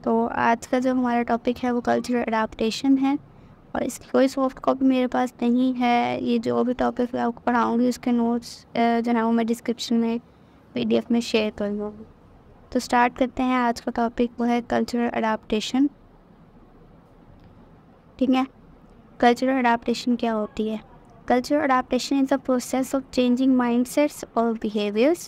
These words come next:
when moving into a new culture context। कि आप, जैसे कि अगर आप पाकिस्तान में रह रहे हैं और आप अमेरिका move करते हैं, new culture में जाते हैं, तो आपका वहाँ का न्यू culture होगा, और उसके हिसाब से जब आप अपने आप को change लेके आएंगे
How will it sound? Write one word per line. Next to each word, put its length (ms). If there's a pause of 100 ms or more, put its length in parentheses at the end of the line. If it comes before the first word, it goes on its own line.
when 260
moving 360
into 200
a 80
new 240 (100)
culture 380
context। 520 (720)
कि 180 (100)
आप, 320 (240)
जैसे 200
कि 100
अगर 120
आप 180
पाकिस्तान 500
में 260
रह 80
रहे 140
हैं 400
और 100
आप 220
अमेरिका 460
move 360
करते 280
हैं, 120
new 160
culture 400
में 100
जाते 220
हैं, 20
तो 120
आपका 120
वहाँ 200
का 100
न्यू 160
culture 420
होगा, 260 (440)
और 100
उसके 260
हिसाब 440
से 120
जब 140
आप 160
अपने 460
आप 180
को 80
change 560
लेके 340
आएंगे 400